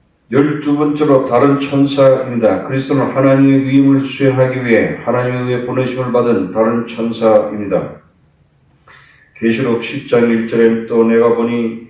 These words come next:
힘센 다른 천사가 구름을 입고 하늘에서 내려오는데 그 머리 위에 무지개가 있고 그 얼굴은 해 같고 그 발은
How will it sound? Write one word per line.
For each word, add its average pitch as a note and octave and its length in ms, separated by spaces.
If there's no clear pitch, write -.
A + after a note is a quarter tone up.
힘센 A#2+ 720
다른 A#2 420
천사가 A2+ 960
구름을 A#2 440
입고 A2+ 440
하늘에서 A#2 840
내려오는데 A2 1000
그 A2+ 120
머리 A2+ 360
위에 A#2 360
무지개가 A#2 460
있고 A2 500
그 A2+ 180
얼굴은 A2+ 680
해 A2+ 100
같고 A2 500
그 G#2 500
발은 - 560